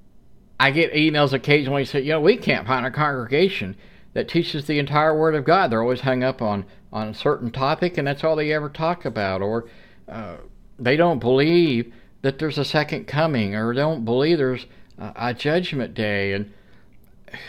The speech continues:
that's sad. And it, I think it's just gonna get harder and harder to find,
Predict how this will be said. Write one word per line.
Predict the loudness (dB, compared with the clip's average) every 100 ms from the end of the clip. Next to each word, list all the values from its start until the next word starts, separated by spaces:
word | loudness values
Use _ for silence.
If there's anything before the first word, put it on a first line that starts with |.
| -18 -20 -20 -20 -20 -4
that's | -2 0
sad. | -2 0 2 2 -2 -6 -18 -20 -20 -20 -20 -20 -20 -20 -20 -20 -20 -20 -20 -20 -20 -20 -20 -8
And | -4 -2 -2 -4
it, | -6 -4 0
I | 2
think | 2 0
it's | -4
just | -8 -6
gonna | -2 -2
get | -2
harder | 0 0 0
and | 0
harder | 0 0 0
to | -2
find, | -2 0 0 -2 -4